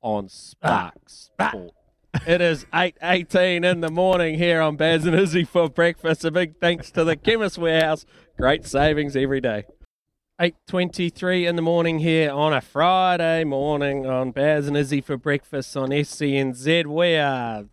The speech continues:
Speaker 1: thirty-six minutes away from the weekend. Yes, we are. And it is now time for us here on Baz and Izzy for breakfast to have a little time, a little catch up with our T A B rep,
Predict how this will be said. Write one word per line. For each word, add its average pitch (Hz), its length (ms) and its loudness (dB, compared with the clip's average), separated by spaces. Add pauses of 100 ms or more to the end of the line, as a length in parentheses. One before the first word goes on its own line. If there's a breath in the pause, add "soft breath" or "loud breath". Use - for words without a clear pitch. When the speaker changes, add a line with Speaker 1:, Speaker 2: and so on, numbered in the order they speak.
(180)
Speaker 1:
thirty-six 160 760 -4
minutes 143 380 -4
away 135 320 -4
from 147 240 -8
the 131 120 -4
weekend. 143 720 -4
Yes, 151 300 -10
we 160 220 -2
are. 156 260 2 (480 soft breath)
And 135 140 -2
it 135 60 2
is 131 180 -2
now 139 200 2
time 131 360 -2
for 127 240 0
us 131 260 -4 (400 soft breath)
here 127 240 0
on 120 180 -4
Baz 127 280 0
and 123 100 -4
Izzy 117 220 -4
for 117 260 -8
breakfast 120 520 -6
to 120 80 -8
have 117 80 -4
a 123 80 0
little 165 420 2
time, 147 600 -2
a 156 100 2
little 175 180 0
catch 147 340 -6
up 131 140 -4
with 127 180 -12
our 123 180 -2 (160)
T 139 220 -2
A 123 160 0 (200)
B 147 280 0
rep, 143 420 -2